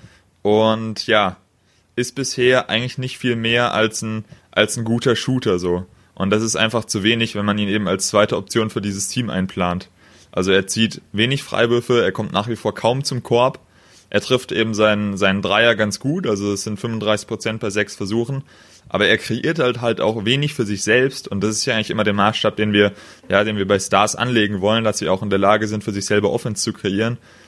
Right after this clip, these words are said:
Und er ist da momentan schon noch ziemlich abhängig davon, dass er eben in, ja, in Pick-and-Pop-Situationen, äh, gebracht wird, wo er aus dem Catch-and-Shoot schießen kann. Und was ich eigentlich bei ihm am,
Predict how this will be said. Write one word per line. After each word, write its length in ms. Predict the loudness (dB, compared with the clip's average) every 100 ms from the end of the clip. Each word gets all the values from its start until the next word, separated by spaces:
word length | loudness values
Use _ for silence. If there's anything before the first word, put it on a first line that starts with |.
| _
Und 180 | -6 2
er 120 | 4
ist 140 | 2 0
da 80 | 0
momentan 460 | 0 -2 -2 -2
schon 160 | 0 0
noch 160 | -2 -4 -20 -20 _
ziemlich 400 | -6 -2 -2 0
abhängig 360 | -2 0 -4 -2
davon, 380 | -2 0 -2 2
dass 220 | 0 2
er 100 | 0
eben 240 | 2 0
in, 320 | -2 -2 -4 -8 -20 _
ja, 180 | 0 2
in 80 | 2
Pick-and-Pop-Situationen, 1300 | -2 -4 -2 -2 0 -2 2 0 2 2 2 2 0
äh, 160 | -2
gebracht 340 | -2 -4 -4 -4
wird, 120 | -2
wo 120 | 2
er 60 | 2
aus 140 | 0
dem 100 | -4
Catch-and-Shoot 580 | -6 -4 -4 -4 -6 -4
schießen 300 | -6 -4 -4
kann. 260 | -4 -4 -6 -16 -20 _ _ 2
Und 240 | 2 4
was 160 | 2 2
ich 120 | 0
eigentlich 200 | 0 0
bei 80 | -2
ihm 160 | -2
am, 400 | 0 -2 -2 -6